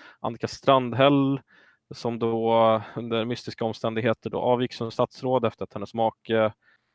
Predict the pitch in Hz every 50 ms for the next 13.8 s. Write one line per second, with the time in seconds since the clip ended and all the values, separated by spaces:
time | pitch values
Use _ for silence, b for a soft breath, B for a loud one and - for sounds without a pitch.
0 | _ _ - 120 120 147 160 160 156 - 156 151 151 - - 160 156 156 139 123
1 | 123 123 123 120 120 117 113 110 - - 104 110 127 143 139 - _ - 135 123
2 | 123 120 113 110 - - - 123 127 123 - _ - - - - - - - 120
3 | 117 117 117 113 b b b b b _ - - - - - 135 117 - _ -
4 | 127 123 - - _ _ - 107 110 110 110 113 b b b b b b b b
5 | b _ - - - 113 110 110 110 110 110 110 110 110 110 113 120 113 - -
6 | - 110 107 - - - 139 127 127 - _ - 107 - - - _ - 113 101
7 | 104 - - - - - 104 98 95 95 87 87 85 104 - - 104 101 - -
8 | 107 104 104 - 107 104 - - 98 98 95 - _ b b b b b b b
9 | b b b b b _ _ - 117 120 117 - 127 - - 123 113 113 113 113
10 | 113 113 107 - - 110 110 107 - - - 110 107 104 101 98 - 82 - -
11 | - - 139 156 165 131 151 143 135 139 139 127 117 120 127 131 - 139 131 107
12 | 135 - - 139 139 131 143 139 - - 143 - - 131 127 - - 131 123 120
13 | - - - - 151 143 127 110 - - - 123 110 - -